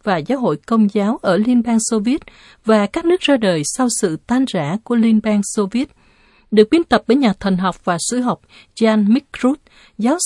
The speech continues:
sư tại Đại học Gregoriana, và được xuất bản bởi nhà xuất bản Gabrielli, đã được giới thiệu cuốn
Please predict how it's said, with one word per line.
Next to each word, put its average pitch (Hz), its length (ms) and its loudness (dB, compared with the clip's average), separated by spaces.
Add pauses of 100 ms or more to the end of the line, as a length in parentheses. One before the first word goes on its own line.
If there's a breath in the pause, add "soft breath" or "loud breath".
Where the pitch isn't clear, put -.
sư 277 200 2
tại 175 120 -4
Đại 170 120 -4
học 175 180 -8 (140)
Gregoriana, 214 840 0 (500 soft breath)
và 214 320 0
được 202 80 2 (120)
xuất - 160 -14
bản 185 300 0
bởi 233 100 4
nhà 240 180 4 (120)
xuất - 160 -4
bản 196 260 -2 (100)
Gabrielli, 220 720 0 (400 soft breath)
đã 226 120 0
được 208 240 0
giới 247 300 0
thiệu 156 320 -2 (1040)
cuốn 311 120 2